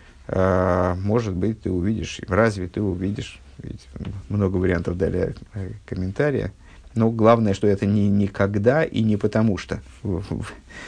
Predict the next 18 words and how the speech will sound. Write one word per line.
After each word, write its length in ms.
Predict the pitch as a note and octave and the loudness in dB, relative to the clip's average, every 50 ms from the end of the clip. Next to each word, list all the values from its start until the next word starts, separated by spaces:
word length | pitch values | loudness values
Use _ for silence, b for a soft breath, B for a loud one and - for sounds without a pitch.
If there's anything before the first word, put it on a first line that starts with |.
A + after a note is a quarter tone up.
| B B B B B B B B B | B B B B B B B B B
э, 540 | - - G2 G2 G2 G2+ G2+ G2+ G2 G2 G2 | 0 2 4 6 6 6 8 8 8 8 6
с 140 | F#2 - - | 4 4 4
осла 320 | G2 G2+ - D3+ D#3 D3 | 2 4 4 4 4 4
своего 240 | B2+ - B2 B2+ B2+ | 4 4 2 4 4
ненавистника, 580 | A#2 G#2+ G2+ G2 A2 D#3+ F#3 F3 E3+ D3 - A#2+ | 4 4 4 4 4 4 2 0 0 0 0 2
лежащего 340 | G#2+ A#2+ A2+ G2+ - G#2 G#2 | 4 4 4 4 2 0 0
под 120 | A2 G2+ - | 0 0 0
поклажей, 640 | F#2 F#2 - C#3 D3+ D#3+ D#3 D#3+ E3 D#3 C#3 - - | -2 0 2 4 4 4 4 4 0 -2 -2 -4 -2
и 220 | C#3 C#3+ D#3 D#3 | -2 0 2 2
воздержишься 720 | D3 C3+ B2 A#2+ G2+ G2+ A2+ C#3 D#3 D3 B2+ A2+ - A2 | 4 4 4 4 2 2 2 2 2 2 2 0 0 0
от 60 | G2+ A2 | 2 2
того, 140 | C3 C#3 | 2 0
чтобы 180 | B2+ - - G#2 | 0 0 -2 0
помочь 260 | G#2+ C3 B2+ - - | 0 0 -2 -2 -2
ему 300 | F2+ F2+ A2+ D3+ E3+ F3 - | -2 0 0 0 0 -2 -4
в, 260 | - - G#2+ G2+ F#2 - - - G2+ - | -6 -2 0 0 0 0 -2 -4 -6 -2
помоги 800 | - G2+ G2 G2+ G2+ G#2 G2+ G2+ G2 G2 G2+ A2+ B2+ D3 D#3 D#3+ | 0 2 2 2 2 2 2 2 0 0 0 0 0 0 0 0
ему. 680 | D3+ C3+ A#2 A#2 C3 C#3 C#3 B2+ A2 G#2 F#2 E2 D#2 | 0 0 0 0 0 0 2 2 4 4 4 2 0